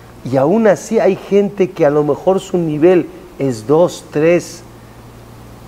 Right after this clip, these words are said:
a comparación de los que hacían muchas acciones.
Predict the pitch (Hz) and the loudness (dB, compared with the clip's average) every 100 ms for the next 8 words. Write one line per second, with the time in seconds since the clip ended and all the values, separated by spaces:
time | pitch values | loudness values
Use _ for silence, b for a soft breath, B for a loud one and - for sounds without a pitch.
0 | - 123 - 131 127 127 120 - 147 160 | -10 -6 -2 0 2 0 0 -2 -2 0
1 | 147 127 117 - - - 123 110 - 175 | 0 0 -2 -6 -16 -8 -6 -6 -10 0
2 | 180 156 143 160 151 127 117 - 131 139 | 0 2 -4 -2 -2 -2 -6 -6 -4 -4
3 | 165 | -8